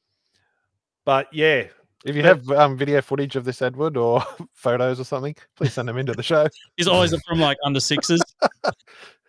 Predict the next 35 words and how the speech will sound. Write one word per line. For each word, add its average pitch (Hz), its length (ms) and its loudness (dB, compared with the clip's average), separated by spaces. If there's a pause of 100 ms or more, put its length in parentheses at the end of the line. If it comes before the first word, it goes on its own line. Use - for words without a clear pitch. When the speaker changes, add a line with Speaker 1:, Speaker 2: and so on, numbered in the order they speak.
(680)
Speaker 3:
Under 139 120 -4
sixes 139 400 -6
we 139 100 -2
don't 139 160 -2
know 143 140 -2
about. 151 280 -2 (280)
Speaker 2:
Yeah. 95 300 -14
Speaker 3:
Um, 156 220 2
what 180 200 2
about, 185 320 0
let's, 175 240 -2
let's, 180 320 -4
uh, 151 220 0
let's 165 240 -4 (100)
talk 165 220 -2
about 143 220 -2
the 139 60 -4
Knights' 131 360 -2
last 123 440 -2
try, 120 280 -4
Gamble's 123 580 -6
try. 117 420 -6 (560)
Speaker 1:
Ugh. 113 400 -2 (540)
Speaker 3:
He's 147 180 -8
thrown 175 300 0
the 156 60 0
big, 175 300 0
long, 170 300 2
Speaker 1:
<laughs> 156 240 0
Speaker 3:
long 202 280 0
cutout 170 480 0
ball 156 260 2
to 143 140 -6
Dominic 147 500 -2
Young. 147 400 -2